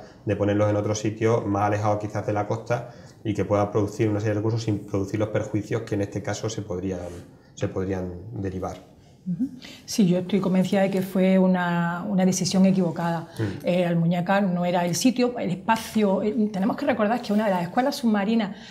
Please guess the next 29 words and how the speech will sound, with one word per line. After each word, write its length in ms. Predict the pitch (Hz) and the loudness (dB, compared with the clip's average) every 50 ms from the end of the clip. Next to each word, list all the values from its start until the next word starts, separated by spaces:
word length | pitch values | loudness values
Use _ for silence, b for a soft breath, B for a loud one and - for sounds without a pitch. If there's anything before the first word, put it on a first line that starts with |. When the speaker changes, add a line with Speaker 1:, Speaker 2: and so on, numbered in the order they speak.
| B B - | B B 0
Speaker 2:
más, 260 | 196 196 196 208 196 | 2 4 4 4 4
de 80 | 196 196 | 2 2
submarinismo 580 | - - 190 170 175 185 226 247 247 214 196 | 2 2 2 4 6 8 8 8 8 8 6
más 180 | 185 180 180 190 | 4 4 4 2
importantes 600 | 202 196 208 202 190 196 202 202 202 202 190 180 | 2 2 2 0 0 2 2 2 2 0 0 0
de 60 | 190 | 2
Europa 340 | 190 190 202 208 202 254 247 | 4 4 4 4 2 2 0
está 280 | 247 - - 202 190 | 0 -2 -2 -2 0
en 80 | 185 190 | 0 2
la 140 | 175 170 170 165 | 0 0 -2 -2
Herradura, 440 | 160 160 160 226 294 320 277 185 | -2 0 0 0 2 2 0 0
y 100 | 175 165 | 0 -2
está 180 | 151 165 - 196 | -4 -4 -4 -2
en 80 | 190 190 | -2 -2
la 60 | - | 0
Herradura 380 | 208 220 226 233 233 240 240 | 0 2 2 4 4 4 2
porque 360 | 240 220 208 196 - 190 185 185 B B B B B | 2 -2 -4 -4 -4 -4 -4 -4 B B B B B
en 160 | - 180 190 | 2 4 4
ese 180 | 220 240 - 247 | 4 4 2 0
espacio 360 | 226 - - 220 214 - 220 | -2 -2 -2 -4 -2 0 0
de 60 | 202 | 0
la 100 | 190 185 | 0 0
Punta 240 | 190 202 208 208 214 | 2 2 2 2 2
de 60 | 208 | 2
la 80 | 202 196 | 4 4
Mona 400 | 208 220 240 240 233 240 233 226 | 4 6 6 6 6 6 4 2
y 80 | 208 185 | 0 -2
esas 160 | 190 190 170 | -2 -4 -4
proximidades, 720 | - 208 190 - 196 190 190 196 202 208 214 233 240 B | -4 -4 -4 0 0 2 2 2 2 2 2 0 -2 B